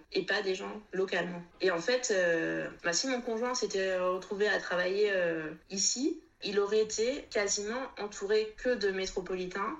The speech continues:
ou s'il y avait eu des réunionnais dans ses équipes, bah, en fait, ça aurait été des, des postes moins qualifiés.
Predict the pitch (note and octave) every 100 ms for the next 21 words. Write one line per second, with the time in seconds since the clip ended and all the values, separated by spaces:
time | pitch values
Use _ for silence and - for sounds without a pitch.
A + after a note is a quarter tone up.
0 | - - A#3+ - C#4 C4 G#3+ G#3+ G#3+ G3
1 | F#3+ F#3 F#3 F3+ F3 F#3 G3 G3 F#3+ G#3
2 | F#3+ F3+ F3+ F3 F3+ A3 C4+ - - F3+
3 | F3 F#3 G#3+ - F#3 - F3+ F#3+ F#3 G#3
4 | G#3 G#3 F3 F3 F3+ G3+ G#3+ - G3+ G3
5 | F#3+ F#3 - F#3+ F#3